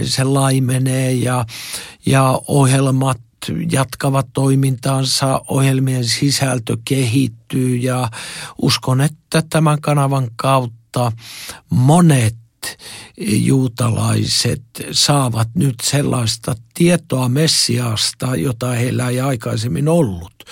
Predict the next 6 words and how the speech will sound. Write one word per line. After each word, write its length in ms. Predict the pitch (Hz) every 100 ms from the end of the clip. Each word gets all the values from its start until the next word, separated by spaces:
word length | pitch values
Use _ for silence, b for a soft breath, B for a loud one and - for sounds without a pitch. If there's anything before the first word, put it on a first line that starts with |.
| B B B B -
Liitän 480 | 165 170 143 135 117
tähän 340 | 165 165 165
myöskin 420 | 165 170 - 165
One 320 | 160 151 160
for 260 | 165 - 156
Israel-järjestön, 1300 | 165 156 - 160 156 151 151 156 151 127 - 156 143